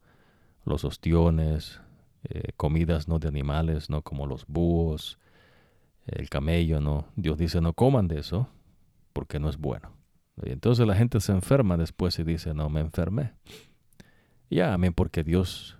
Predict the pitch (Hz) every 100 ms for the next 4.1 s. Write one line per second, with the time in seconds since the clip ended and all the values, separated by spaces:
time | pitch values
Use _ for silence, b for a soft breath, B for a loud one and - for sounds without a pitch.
0 | - 82 80 139 92 78 - - - 69
1 | 82 101 120 107 160 117 101 - b b
2 | b b b 80 71 76 80 80 - 78
3 | 73 73 85 - 147 - - 50 - -
4 | -